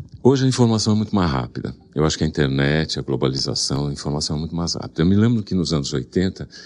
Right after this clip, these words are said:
a gente chegava com al-, com uma informação de moda aqui, e era sempre, "Nossa, isso, olha que fantástico", não sei o quê.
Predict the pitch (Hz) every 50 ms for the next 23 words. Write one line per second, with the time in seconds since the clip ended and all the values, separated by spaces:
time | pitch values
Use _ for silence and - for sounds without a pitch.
0 | - - - - - - 76 76 71 - - 73 71 67 65 67 - 64 65 67
1 | 67 - - - 78 78 73 - 92 82 76 76 80 - - 82 73 76 73 71
2 | 76 76 76 71 64 62 - - - 98 98 - - - - - - - - -
3 | - - 131 147 156 143 - - 151 135 127 117 113 131 151 147 123 - - -
4 | - - 113 117 - - - - 90 135 127 113 - - - - 113 92 - -
5 | 95 110 110 - - - 90 87 - 110 - - 101